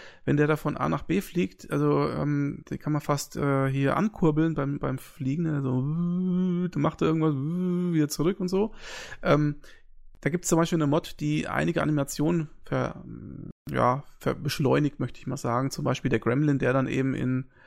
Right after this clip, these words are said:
der Hälfte der Zeit, äh, die Strecke durchfliegt. Das ist zum Beispiel ganz gut. Ansonsten habe ich auf Mods verzichtet. Also da gibt's ja noch andere Sachen, wie zum Beispiel, dass man irgendwie so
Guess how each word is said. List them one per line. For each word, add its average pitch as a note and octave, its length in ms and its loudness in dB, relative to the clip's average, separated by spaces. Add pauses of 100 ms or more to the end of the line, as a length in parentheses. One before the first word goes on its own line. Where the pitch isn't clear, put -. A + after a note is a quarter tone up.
(300)
der B2+ 80 -2
Hälfte C3 260 2
der B2+ 160 0
Zeit, A#2+ 460 0
äh, A#2 440 2 (480)
die B2+ 80 -6
Strecke - 320 -4
durchfliegt. C3 580 -2 (1200)
Das A#2 140 6
ist D3 100 2
zum D3 120 4
Beispiel C3 220 2
ganz B2 180 -2
gut. D3 200 2 (200)
Ansonsten D3+ 400 2
habe D#3 80 0
ich D#3 80 0
auf D3+ 120 -2
Mods D3+ 220 0
verzichtet. - 600 -2
Also C#3 280 0
da C3 80 2
gibt's - 260 -6
ja - 280 -8 (240)
noch - 160 -6
andere C3+ 200 0
Sachen, B2 200 -2
wie B2 80 0
zum B2 160 -2
Beispiel, A#2+ 360 0
dass - 180 -6
man A2+ 180 -2 (420)
irgendwie - 200 -6
so - 60 -6